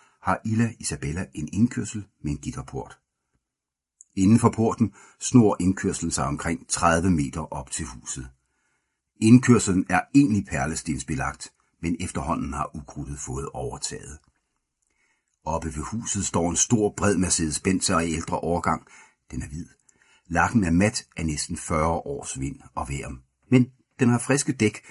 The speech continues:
og står ikke altid præcis samme sted, så den er ude at køre nu og da.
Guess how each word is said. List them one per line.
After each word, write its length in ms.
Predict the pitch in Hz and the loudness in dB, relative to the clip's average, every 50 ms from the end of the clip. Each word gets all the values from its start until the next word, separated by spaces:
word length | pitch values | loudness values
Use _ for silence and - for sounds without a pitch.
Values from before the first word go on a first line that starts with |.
| - - _ _ _ _ | -20 -20 _ _ _ _
og 120 | - 101 - | -6 -4 0
står 300 | - 139 113 92 - - | 2 4 4 2 2 4
ikke 300 | - 143 143 143 - - | 6 6 6 6 2 -2
altid 280 | 92 90 - - - 113 | -4 -4 -4 -4 -6 -8
præcis 400 | - - 98 - - - - - | -6 -6 -6 -6 -6 -6 -6 -6
samme 280 | - - - 64 - - | -6 -4 -4 -4 -4 -6
sted, 260 | - - - 60 62 | -6 -8 -8 -8 -6
så 160 | - - 92 | -6 -4 0
den 180 | 92 95 95 101 | 2 2 2 2
er 40 | |
ude 260 | - - 117 110 127 139 | 2 2 2 4 4 2
at 80 | 131 | 2
køre 300 | 131 - 139 147 151 143 | 2 2 4 4 4 2
nu 180 | 107 73 64 64 | 0 0 -2 -4
og 100 | 62 62 | -4 -6
da. 120 | 60 62 | -8 -10